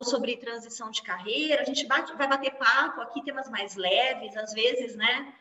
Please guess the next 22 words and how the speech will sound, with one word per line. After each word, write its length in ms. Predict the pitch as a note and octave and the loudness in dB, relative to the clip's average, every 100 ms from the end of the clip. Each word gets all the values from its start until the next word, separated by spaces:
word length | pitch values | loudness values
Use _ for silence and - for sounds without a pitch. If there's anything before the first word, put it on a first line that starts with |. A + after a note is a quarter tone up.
| _ _ | _ _
Cheios 320 | - C#4 D4+ B3 | 2 4 6 4
de 80 | |
buchas, 500 | G#3+ C#4+ G4+ G#4 G4+ - | 4 6 6 6 2 -2
como 180 | D4+ B3 | -2 -2
as 80 | |
louças, 480 | A#3 A3 E4+ - A#3 | 2 4 4 2 -4
às 80 | A#3+ | -2
vezes 240 | A#3+ A#3 | 0 0
cheia 140 | A#3 A#3+ | 2 0
de 80 | A3+ | 0
bolha 260 | A3+ A3 | -2 -2
de 80 | A3 | -4
sabão, 380 | A3+ A#3+ C#4 C#4+ | -6 0 0 2
mas 420 | C4+ C4+ F#4+ - - - _ _ _ _ _ _ _ _ _ | 4 4 4 -2 -10 -16 _ _ _ _ _ _ _ _ _
fica 300 | D4 D#4+ E4 | 4 4 4
aí, 180 | C#4+ C#4 | 4 4
procura, 400 | C#4+ D4 D4+ C#4+ | 4 2 2 2
se 140 | D#4 | 2
não 160 | C#4+ C4 | 0 0
viu 240 | A#3+ C4 | 0 2
ainda, 480 | A#3+ A3 C4 C4+ A3 | 2 2 0 2 2
ouve. 580 | G#3 A3 C#4 D4+ C#4 D#4+ | 4 4 4 2 0 -4